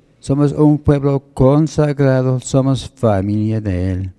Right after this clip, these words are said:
Así dice allá en, en la Biblia la palabra hispanoamericano. Y como miembros de la familia tenemos derechos y privilegios.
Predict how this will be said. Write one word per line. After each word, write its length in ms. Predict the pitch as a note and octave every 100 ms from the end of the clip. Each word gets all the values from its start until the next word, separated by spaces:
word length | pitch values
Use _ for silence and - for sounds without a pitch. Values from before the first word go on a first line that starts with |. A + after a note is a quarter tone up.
| _ _ _
Así 260 | G2+ G2 A#2+
dice 320 | A#2 A#2 B2
allá 240 | A2 A2
en, 100 | A2
en 220 | A2 - A2+
la 140 | G#2
Biblia 480 | G#2 A2 A2+ A2+ G#2+ _ _ _ _
la 320 | - A2+ G#2
palabra 400 | G#2+ G#2+ A2+ A#2 -
hispanoamericano. 1300 | B2+ A2 - A2 G#2 G2+ G2 G2 A2+ G#2 G2 F2+ F2 F2 _ _ _ _ _ _ _ _ _ _ _ _ _ _ _ _ _ _ _ _ _ _ _ -
Y 120 | C#3
como 420 | - D3+ D3 C#3 -
miembros 640 | C3+ C3 D3+ G3+ G#3+ G#3
de 100 | E3+
la 100 | C#3+
familia 720 | C3 A#2 G#2 A2 A2+ A#2 B2+
tenemos 580 | - A#2+ A#2 C3 C#3+ B2+
derechos 640 | C3 A2+ A2 A#2 - A#2+ A2
y 40 |
privilegios. 1400 | G#2+ - - A2 A2 A2+ C3+ D3 B2+ A#2 F#2 E2+ -